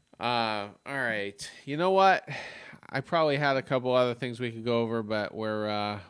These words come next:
we're way over our <laughs> thirty-minute target time, fifty-minute show. So,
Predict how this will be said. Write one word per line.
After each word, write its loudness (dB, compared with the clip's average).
we're -4
way 2
over 0
our 0
<laughs> -20
thirty-minute -2
target -4
time, -6
fifty-minute 0
show. 2
So, 0